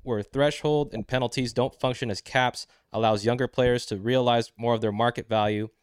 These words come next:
make service time manipulation a thing of the past, and eliminate tanking as a winning strategy." All those things sound very favorable to both sides. And obviously with the exception of, of money, like, we wanna,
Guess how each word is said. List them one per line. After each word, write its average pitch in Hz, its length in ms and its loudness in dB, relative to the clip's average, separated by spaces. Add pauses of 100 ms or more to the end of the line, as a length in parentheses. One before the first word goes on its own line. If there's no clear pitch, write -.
(180)
make 135 180 0
service 143 380 0
time 131 220 0
manipulation 120 540 -2
a 110 60 -6
thing 120 180 -6
of 127 60 -4
the 117 80 -8
past, 107 420 -4 (380)
and 117 100 -2
eliminate 123 540 0
tanking 120 340 -2
as 104 140 -4
a 110 60 -4
winning 107 260 -2
strategy." 98 540 -4 (840)
All 220 200 2
those 208 240 2
things 170 360 0 (380)
sound 135 480 2 (220)
very 180 340 2
favorable 127 680 2 (180)
to 147 100 4
both 135 300 2
sides. 95 500 0 (640)
And 127 240 0 (100)
obviously 143 520 2
with 120 160 -6
the 135 100 2
exception 120 460 0
of, 104 160 2
of 101 200 -8
money, 104 420 0 (100)
like, 90 160 -10 (100)
we 117 60 -4
wanna, 107 280 0